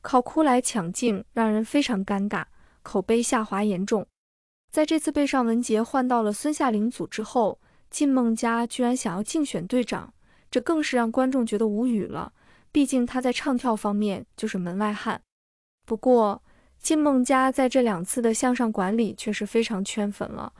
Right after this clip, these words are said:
让她直接口碑逆袭了。在义工的时候，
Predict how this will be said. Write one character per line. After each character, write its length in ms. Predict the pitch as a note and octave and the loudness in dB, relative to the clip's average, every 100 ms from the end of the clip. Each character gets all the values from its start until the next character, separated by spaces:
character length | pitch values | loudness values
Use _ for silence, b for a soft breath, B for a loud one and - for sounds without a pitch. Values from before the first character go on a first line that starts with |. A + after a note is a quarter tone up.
| B B B - | B B B -2
让 120 | B3 | 0
她 140 | B3+ | 0
直 160 | B3 A3+ | -2 0
接 140 | C4+ | 0
口 160 | C4+ G3 | 0 -2
碑 180 | G#3+ A#3 | 0 2
逆 160 | C4+ | 2
袭 260 | A#3+ - - | 0 -4 -4
了。 220 | G#3+ G#3+ - _ _ _ _ _ | -2 -4 -8 _ _ _ _ _
在 180 | - C#4+ | -2 2
义 120 | C#4 | 2
工 240 | C4+ D4+ D4+ | 2 2 2
的 100 | C4+ | 2
时 180 | - A3 | 2 -4
候， 520 | - G#3+ G#3 G3+ | 0 0 0 -2